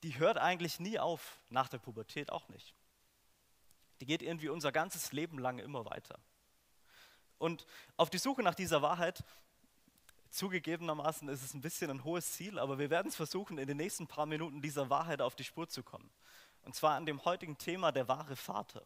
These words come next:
Und wir machen das an unterschiedlichen, ähm, Überschriften. Und zwar kümmern wir uns erstmal um die Wahrheit und fragen uns, wer braucht die eigentlich noch? Dann kümmern wir uns um die Aussage, dass Menschen eigentlich am liebsten Menschen glauben,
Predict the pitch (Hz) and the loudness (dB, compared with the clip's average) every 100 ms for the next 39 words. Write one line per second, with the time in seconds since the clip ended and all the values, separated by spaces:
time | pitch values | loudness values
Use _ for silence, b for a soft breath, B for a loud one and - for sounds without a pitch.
0 | - B B B B _ - 143 139 139 | -18 B B B B _ -2 -2 -2 -6
1 | - B B 131 156 185 190 175 - 147 | -10 B B 4 4 4 0 0 2 2
2 | 151 147 b b b b - 214 226 - | 2 -6 b b b b -4 0 0 0
3 | 214 196 202 220 214 - _ - 151 170 | -2 -4 -6 -8 -10 -14 _ -4 -2 -2
4 | 175 - _ 190 202 - 170 - - 175 | -10 -16 _ -4 -2 -2 -4 -6 -8 -8
5 | 139 - - 135 165 - 170 165 156 123 | -6 -6 2 4 4 2 -4 -2 -2 0
6 | 151 - 143 135 120 131 170 180 147 143 | -2 -2 -4 -2 2 2 2 0 0 -6
7 | - 127 156 147 143 - 139 - 160 - | 0 2 2 -2 -6 2 2 4 0 0
8 | 117 95 113 110 113 127 - - - _ | -4 -6 -6 -12 -10 -10 -10 -20 -20 _
9 | _ _ b b b b b _ _ - | _ _ b b b b b _ _ 4
10 | 165 196 196 - b b b b b - | 4 4 -4 -12 b b b b b -4
11 | 208 202 175 160 160 147 120 170 165 156 | 0 0 0 0 0 2 2 4 4 4
12 | 151 139 135 - 131 147 220 - 143 123 | 2 -2 -2 -2 -2 -2 -2 -4 0 0
13 | 151 151 123 123 151 - 139 123 131 156 | -2 -4 -6 -6 -8 -8 -6 -4 -4 -4
14 | 190 165 143 156 165 196 | -8 -4 -2 -2 -4 -12